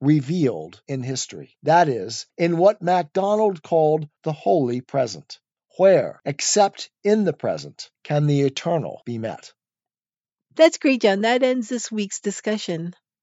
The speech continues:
Speaker 2: Don't forget, everyone, to check out the links in the description for the different things that John mentioned. Okay, so if you're listening to us through our YouTube channel, we'd love for you to subscribe. I try to keep notifications to a minimum. We have all our,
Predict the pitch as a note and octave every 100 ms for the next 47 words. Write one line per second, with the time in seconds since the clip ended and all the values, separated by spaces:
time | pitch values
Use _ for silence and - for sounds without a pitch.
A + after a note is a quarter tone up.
0 | _ - B3+ C#4+ D#4 D4 C4+ B3+ A#3 A3+
1 | A#3 A3+ G3+ - B3 A#3+ A3+ G#3 G3+ A3
2 | A#3 - G#3 G3 F#3+ - A#3+ A3+ G#3+ G#3
3 | G3+ F#3+ F#3+ G#3+ G#3+ F#3+ A3+ A#3+ G#3+ G3+
4 | G3 G3+ F#3+ F#3+ F#3 F#3+ - _ _ -
5 | A#3+ - G3 - A#3 G#3+ D#4+ F#4 F4 D4+
6 | D#4+ D4+ - C4+ A#3+ - - B3 A#3+ A#3
7 | - G3 G3+ A3+ B3 A3+ G3 G#3 F#3+ F#3+
8 | G3+ F#3+ F#3+ G#3 A#3 - A#3 G#3+ A3 G3+
9 | F#3+ - G#3 - - F3 F3 G#3 D#4 -
10 | _ _ F3+ F#3+ - G#3+ F#3 G#3 F3 G3
11 | G3 G3 G3+ G3 G3 F#3 - F#3 F3 G3
12 | F#3+ E3 F3 G#3 - _ _ _ - D4
13 | D4 A#3 A#3 F#3+ F3+